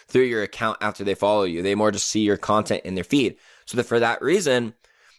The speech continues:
you know, unless every post you do is telling people what you sell, which is not a good idea, um, <clears throat> then you're not able to let them know, right? So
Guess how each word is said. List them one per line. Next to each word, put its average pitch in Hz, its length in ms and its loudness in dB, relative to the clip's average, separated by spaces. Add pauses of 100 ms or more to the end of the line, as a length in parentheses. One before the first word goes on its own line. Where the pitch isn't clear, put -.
you - 100 0
know, 117 200 2
unless 135 280 -2
every 120 260 0
post 156 300 0
you 117 120 -2
do 165 160 2
is 123 160 0
telling 139 320 -4
people 110 240 -6
what 107 160 -2
you 98 80 -8
sell, 120 540 -2
which 104 360 -8
is 85 220 -10 (120)
not 123 220 0
a 185 60 0
good 104 140 -4
idea, 95 360 -4 (460)
um, 110 360 2 (160)
<clears throat> - 160 -18
then 120 460 0 (960)
you're 127 160 4
not 131 200 0
able 123 240 0
to 110 120 -8
let 104 160 -4
them 104 120 -2
know, 165 300 2
right? 113 340 0
So 120 400 2